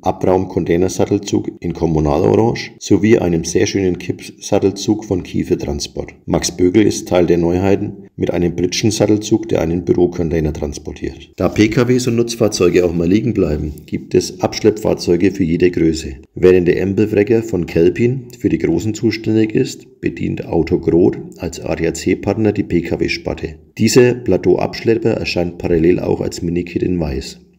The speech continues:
Der Sektor der normalen Nutzfahrzeuge bietet von allem wieder etwas und bestehende Serien werden fortgeführt bei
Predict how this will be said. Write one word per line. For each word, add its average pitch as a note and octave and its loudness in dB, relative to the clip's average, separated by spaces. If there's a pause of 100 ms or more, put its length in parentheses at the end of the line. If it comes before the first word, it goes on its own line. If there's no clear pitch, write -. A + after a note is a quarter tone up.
(240)
Der - -6
Sektor G#2+ -2
der F#2 -6
normalen D#2+ -4
Nutzfahrzeuge G#2+ -4 (240)
bietet F#2+ -6
von - -10 (100)
allem F#2+ -4
wieder F#2 -4
etwas - -10
und F2 -6
bestehende G2 -2
Serien F2+ -4
werden F2 -6
fortgeführt - -10
bei E2 -4